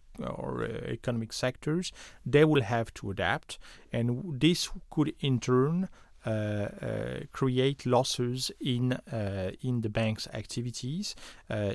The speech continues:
either, uh, through, uh, changes in valuations of assets or because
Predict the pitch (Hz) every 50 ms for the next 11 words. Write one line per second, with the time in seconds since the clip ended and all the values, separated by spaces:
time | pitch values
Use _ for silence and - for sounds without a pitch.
0 | - - 131 123 120 127 123 120 123 120 - - 117 107 104 101 101 - - -
1 | 123 117 113 113 110 104 101 101 104 104 - - 127 120 113 107 117 117 110 104
2 | 101 101 98 117 107 113 113 120 127 131 - - 170 170 175 170 156 135 127 139
3 | 143 147 143 - - 151 151 156 - - - - - - 131 120 120 120 120 127
4 | 127 123 113 107 113 113 107 104 -